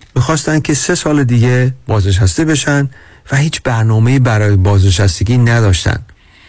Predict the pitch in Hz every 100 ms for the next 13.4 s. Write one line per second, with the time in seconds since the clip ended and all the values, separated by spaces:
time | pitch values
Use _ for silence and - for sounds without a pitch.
0 | - - - - 175 165 170 220 214 -
1 | - - 185 175 190 214 - 190 196 190
2 | 180 175 170 170 - - 107 156 160 135
3 | 127 117 117 120 127 156 143 - - -
4 | - 107 - 135 139 139 135 - 120 110
5 | 127 127 117 120 127 120 107 104 110 143
6 | 131 123 113 104 95 - _ _ _ 123
7 | 110 101 - 151 135 120 113 95 - 98
8 | 104 92 147 135 110 101 98 - - -
9 | - 123 135 127 117 - _ - 113 151
10 | 151 139 117 104 98 92 - - - 120
11 | 120 113 - - - _ _ 151 156 156
12 | 151 156 139 127 117 175 160 - 123 110
13 | 110 - 156 170